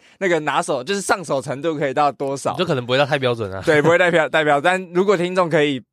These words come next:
Speaker 1: 呃，不见外的话，就是我们可以来尝试这条支线。
Speaker 2: 对，对啊，就一直有想试，只是因为我们俩语言就不是说，英文真的不是说非常流利，就只能说勉强就是
Speaker 1: 可，可沟通啦，
Speaker 2: 听得懂，
Speaker 1: 可沟通。
Speaker 2: 勉-，可以沟通，不要太难
Speaker 1: 对，对，对，对，对，对，对，对。
Speaker 2: 不要太难太快，应该是可以，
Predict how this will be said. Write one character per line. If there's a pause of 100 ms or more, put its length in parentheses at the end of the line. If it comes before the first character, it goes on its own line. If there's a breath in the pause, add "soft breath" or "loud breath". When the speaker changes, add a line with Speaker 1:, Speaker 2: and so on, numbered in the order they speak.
(140)
Speaker 1:
呃， (160)
不
见
外
的
话，
就
是 (160)
我
们
可
以
来
尝
试
这
条
支
线。
Speaker 2:
对，
对
啊，
就
一
直
有
想
试，
只
是
因
为
我
们
俩
语
言
就
不
是
说， (200)
英
文
真
的
不
是
说
非
常
流
利， (300 loud breath)
就
只
能
说
勉
强
就
是
Speaker 1:
可，
可
沟
通
啦，
Speaker 2:
听
得
懂，
Speaker 1:
可
沟
通。
Speaker 2:
勉-，
可
以
沟
通，
不
要
太
难
Speaker 1:
对，
对，
对，
对，
对，
对，
对，
对。
Speaker 2:
不
要
太
难
太
快，
应
该
是
可
以，